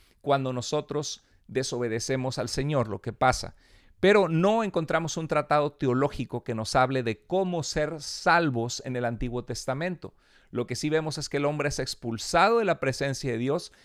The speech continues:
y que hay una promesa de redención, de, de restauración. Y comenzamos a ver a esa promesa funcionar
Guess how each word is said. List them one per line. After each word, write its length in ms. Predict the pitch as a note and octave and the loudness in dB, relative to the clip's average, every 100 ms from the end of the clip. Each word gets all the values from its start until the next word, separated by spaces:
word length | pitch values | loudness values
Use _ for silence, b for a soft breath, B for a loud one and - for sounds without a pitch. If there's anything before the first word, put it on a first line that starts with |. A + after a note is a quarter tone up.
| b | b
y 120 | - A2 | -8 -2
que 120 | D#3 | 2
hay 180 | E3 F3 | 2 2
una 280 | F3+ E3+ | 0 -2
promesa 680 | - D3 D3 F#3 F3+ - D#3 | 0 0 2 0 0 0 0
de 140 | C#3 C#3 | 0 -2
redención, 840 | B2+ A#2+ A2+ - D3+ C3 A2 G#2+ | -2 -2 -2 -2 0 0 0 -4
de, 400 | - C3 C3+ C3+ - | -2 2 4 2 -8
de 220 | A2 A#2 | 0 2
restauración. 880 | A#2 A#2 - B2 A2 A2+ D3+ B2+ B2+ b b b b | 4 0 2 2 2 0 -2 -4 -6 b b b b
Y 160 | - C#3 | -4 0
comenzamos 840 | - D3 C#3 - F3+ G#3+ A3+ - - | 0 0 0 0 0 -2 -6 -8 -2
a 160 | C#3+ | 2
ver 380 | C#3 D#3+ F#3 - - | 4 4 2 -2 -2
a 760 | C3+ B2 A#2 A2+ - - - - | 0 2 2 0 -4 -12 -20 -4
esa 320 | D3 D#3+ F3 | -2 0 0
promesa 400 | F3 D3 C#3 D3 | 0 -2 -2 -4
funcionar 680 | C#3 C3 - B2 B2+ C3 C3 | -6 -8 -6 -4 -2 -4 -4